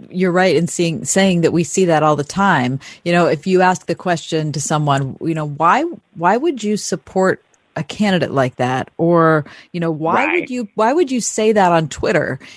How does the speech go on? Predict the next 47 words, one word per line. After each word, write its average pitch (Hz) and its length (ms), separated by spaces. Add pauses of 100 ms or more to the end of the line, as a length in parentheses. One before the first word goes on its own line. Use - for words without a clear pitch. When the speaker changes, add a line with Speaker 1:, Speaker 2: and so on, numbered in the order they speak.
(100)
Speaker 1:
You 190 80
know, 190 120
the 185 120
response 226 540
is, 220 160
"Well, 226 120
Speaker 2:
<laughs> 247 100
Speaker 1:
because 240 240
it's 254 180
a 254 80
war. 226 500
You 170 120
know, 214 100
the 226 160
opposition 226 720
is 208 100
about 185 300
to - 200
end 185 200
America 185 560
as 165 180
we 190 180
know 240 260
it. 151 240 (320)
So, 202 560
you 220 80
know, 202 160
this 185 220
is, 180 40
Speaker 2:
Right. 170 220
Speaker 1:
this 214 160
is 226 120
a 220 80
last 202 360
gasp. 302 400
I 214 60
have 220 160
to 208 100
fight 233 260
back. 359 240
This 233 160
is 220 140
what 240 120
I 247 40
have 262 220
to 302 60
do." 349 300